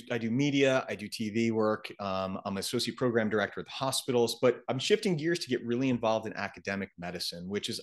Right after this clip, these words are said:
unbelievably rewarding because I'm teaching these young doctors how to be better doctors and, and learn the practice of medicine, psychiatry, neurology. And it's, it's so rewarding that I've kind of been shifting gears that way. But, you know, I just, I want people to, you know, follow me on Instagram,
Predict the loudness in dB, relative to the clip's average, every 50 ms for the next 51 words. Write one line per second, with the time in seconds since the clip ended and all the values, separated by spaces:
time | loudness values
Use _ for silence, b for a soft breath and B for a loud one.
0 | -8 -6 -4 -2 0 0 2 2 4 4 2 2 0 0 -2 -4 -4 -4 -4 -4
1 | -4 -4 -4 0 2 2 2 2 2 0 -2 -2 0 0 0 0 -2 0 -2 -2
2 | 0 0 0 0 0 0 -2 -2 0 0 0 0 0 0 -2 -4 -4 -4 -6 -8
3 | B B B B B B B 4 4 6 6 4 2 2 2 2 0 0 -2 0
4 | 0 0 -2 -2 -4 -4 -4 -4 -4 -6 -6 -8 -8 -8 -8 -8 -6 -4 -4 -4
5 | -6 -6 -4 -4 -4 -2 -2 -4 -6 -6 -6 -6 -6 -6 -6 -6 -6 -6 -6 -8
6 | -8 -10 B B B B B -6 -6 -4 -2 0 0 2 0 0 -2 -6 -6 -6
7 | -4 -4 -4 -2 -2 -4 -4 -6 -6 -6 -6 -6 -6 -6 -6 -6 -6 -8 -10 -10
8 | -10 -10 -8 -6 -4 -2 0 2 2 2 2 0 -2 -2 -2 -2 0 -2 -2 -2
9 | -4 -4 -4 -6 -6 -6 -6 -4 -4 -6 -6 -6 -6 -8 -8 -8 -8 -8 -8 -6
10 | -6 -6 -4 -4 -4 -2 0 0 2 2 0 0 B B B B B B B B
11 | _ 6 8 8 8 8 6 2 2 4 6 6 6 6 6 4 2 0 0 0
12 | 0 -2 -6 -6 -8 _ _ _ _ _ -8 -6 -2 0 0 0 2 2 2 4
13 | 4 4 4 2 2 2 2 2 2 2 4 6 6 6 6 6 4 4 4 2
14 | 0 -2 0 2 2 4 4 4 2 0 -2